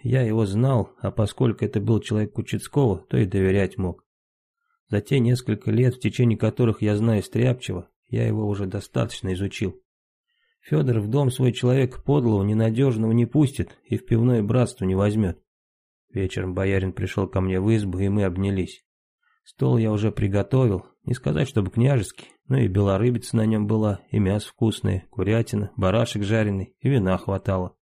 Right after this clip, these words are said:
Усадил гостя за стол. Сначала отдали должное съестному, выпили. Не могу сказать, что кухарка моя очень уж большая искусница,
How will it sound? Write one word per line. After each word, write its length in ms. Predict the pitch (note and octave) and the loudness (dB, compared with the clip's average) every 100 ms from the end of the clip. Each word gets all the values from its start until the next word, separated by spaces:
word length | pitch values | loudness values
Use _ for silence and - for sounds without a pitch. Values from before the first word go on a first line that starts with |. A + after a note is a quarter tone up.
| _ _ _ _ _ _ | _ _ _ _ _ _
Усадил 440 | B2+ A#2 B2 C3 G#2 | -8 -4 0 0 0
гостя 380 | A2 A2 - | 0 0 -2
за 140 | F#2+ G2 | -4 -4
стол. 480 | - - G2 E2+ _ _ _ _ _ _ _ | -4 -2 -2 -4 _ _ _ _ _ _ _
Сначала 440 | G2+ G2 A2+ G2+ | -6 -2 0 0
отдали 340 | G2 G2 G#2+ F#2+ | 0 -2 0 0
должное 420 | F#2 G2+ F#2+ F#2 | 0 0 0 -4
съестному, 680 | - F#2 - A2 A#2 G2 - - | -4 -8 0 2 2 0 -4 -4
выпили. 540 | G2+ B2 B2 F#2 - _ _ _ _ _ _ _ - | 0 0 0 -6 -6 _ _ _ _ _ _ _ -4
Не 100 | A2+ | 0
могу 300 | C3+ D3+ D#3 | 2 2 0
сказать, 440 | - C3 C3 D#3 | 0 0 0 0
что 180 | - B2 | -2 -4
кухарка 500 | - B2+ D3 C3 B2+ | -4 -2 0 0 2
моя 280 | B2+ C3 B2 | 2 4 2
очень 300 | B2+ B2+ B2 | 2 2 2
уж 140 | A2+ | 2
большая 420 | G#2+ A#2+ - B2+ | 0 0 2 2
искусница, 640 | B2 - D#3+ C3 G2 - | 2 2 0 0 -2 -6